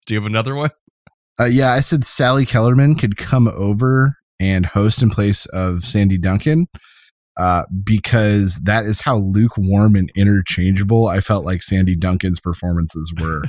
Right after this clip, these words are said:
Speaker 1: <laughs>
Speaker 2: in this episode. That any other blonde woman in the approach, appropriate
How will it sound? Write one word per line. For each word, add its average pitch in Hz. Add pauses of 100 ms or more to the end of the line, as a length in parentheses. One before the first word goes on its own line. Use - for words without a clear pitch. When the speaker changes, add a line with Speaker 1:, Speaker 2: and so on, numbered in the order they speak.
(160)
Speaker 1:
<laughs> -
Speaker 2:
in 92
this 90
episode. 85 (420)
That 117
any 147
other 120
blonde 107
woman 113
in 95
the 95
approach, 95
appropriate 104